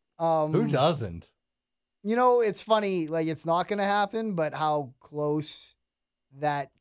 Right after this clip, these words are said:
Speaker 1: could be to happening. Like, when you say, "Oh, if Braun Strowman was gonna work the live show and they did wanna have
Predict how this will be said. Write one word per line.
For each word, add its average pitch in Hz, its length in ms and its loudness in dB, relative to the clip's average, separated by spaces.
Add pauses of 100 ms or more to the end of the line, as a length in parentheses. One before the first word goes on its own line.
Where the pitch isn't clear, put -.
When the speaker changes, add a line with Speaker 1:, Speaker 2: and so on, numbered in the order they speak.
Speaker 1:
could 156 220 -4
be 151 220 0
to 143 80 -2
happening. 165 680 -6 (1000)
Like, 139 240 -4
when 147 220 -4
you 139 180 -4
say, 143 300 -4
"Oh, 147 140 0
if 139 100 -12
Braun 160 260 2
Strowman 151 420 -4
was 135 120 -10
gonna 139 180 -6
work 135 180 -10
the 127 80 -16
live 143 320 -2
show 104 440 -16 (260)
and 127 160 -16
they 117 80 -14
did 135 240 -8
wanna 131 280 -6
have 127 360 -6